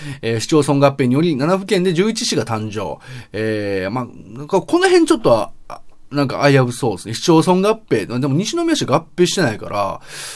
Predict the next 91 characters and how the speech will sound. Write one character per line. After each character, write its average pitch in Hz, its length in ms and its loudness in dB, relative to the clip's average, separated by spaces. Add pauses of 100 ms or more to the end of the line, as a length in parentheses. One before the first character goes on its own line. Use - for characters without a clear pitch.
(100)
え 120 240 0
ー、 120 40 -2
た 226 120 -2
だ 214 100 2
そ 240 120 -2
の、 226 200 0 (800)
西 190 200 -2
宮 294 280 4
市 190 100 -2
の 156 80 6
間 147 220 6
の 143 100 6
そ 151 160 -2
の 147 300 6
市 139 100 -6
区 196 160 -6
町 302 240 2
村 123 240 -2 (560)
と 127 120 0
い 120 40 2
う 113 80 -4
か、 110 140 -6
そ 180 100 -4
の 190 80 2
辺 208 260 2
が、 190 320 4
あ 113 60 0
の、 101 680 -4 (140)
ぐ 135 80 -2
ち 139 60 0
ゃ 160 40 -2
ぐ 175 80 -4
ち 180 60 -4
ゃ 180 40 -4
っ - 20 -10
て 151 140 0
な 113 120 4
っ 110 80 -8
て、 113 140 -2
な 104 100 -6
ん 101 60 -10
か 101 100 -12
こ 101 300 -4
う、 117 40 -2
お 135 40 -4
か 143 140 4
し 151 100 -2
な 147 80 6
っ 139 80 -2
た 113 80 -2
み 104 80 -8
た 95 80 -8
い 95 60 -8
な 90 40 -16
と 98 80 -10
こ 95 80 -12
は 95 140 -8 (340)
あ 117 100 0
る 151 100 4
の 139 120 6
か 139 80 4
も 151 80 6
し 131 60 2
れ 131 80 4
な 113 60 2
い - 20 -2
で 98 80 -4
す - 60 -10
け 98 40 -10
ど、 98 60 -10
こ 240 100 2
の 269 60 4
辺 240 120 2
ち 240 60 2
ょ 214 40 4
っ - 20 -6
と 151 100 4
は 107 140 0
も 98 420 -8
う、 - 60 -6
あ 120 80 2
る 127 80 2
か 113 80 -6
も 95 40 -6
し 92 40 -10
れ 92 60 -10
な 90 40 -10
い 92 40 -14
で 92 40 -18
す 107 60 -16
ね。 120 180 -4